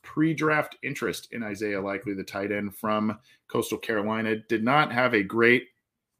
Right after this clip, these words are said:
R A S profile, but a guy who found the end zone a lot his final season and a guy that the Bengals seem to like. He was, I believe, a fourth round pick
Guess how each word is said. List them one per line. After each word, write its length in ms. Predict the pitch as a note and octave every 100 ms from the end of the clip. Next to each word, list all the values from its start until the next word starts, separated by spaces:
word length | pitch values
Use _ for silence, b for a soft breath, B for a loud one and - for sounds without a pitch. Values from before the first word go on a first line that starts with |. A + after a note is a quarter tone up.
| _ _ _ _ _
R 180 | A2+ B2
A 120 | A2+
S 200 | A#2 B2+
profile, 440 | - C3+ B2 B2 B2
but 120 | G2
a 40 |
guy 220 | F#2 A#2 C#3
who 80 |
found 260 | - B2 A#2
the 120 | F#2+
end 180 | A2+ B2
zone 220 | A#2 B2
a 60 | A#2+
lot 340 | A2+ A#2+ - - b b b
his 100 | A2
final 320 | - A2+ A2+
season 380 | A2 B2 A#2 A#2
and 140 | A2
a 40 | G2
guy 220 | G#2+ A2
that 140 | G#2+
the 60 | G2+
Bengals 680 | G#2 G#2+ A2+ G#2+ G#2 - -
seem 240 | - A#2+
to 100 | G#2+
like. 320 | F#2+ A2 A#2+
He 160 | - B2+
was, 220 | B2 A2+
I 60 | G#2+
believe, 340 | G2 B2+ F#3
a 40 | -
fourth 300 | C3 C3 -
round 300 | A2+ A2 -
pick 300 | C3 -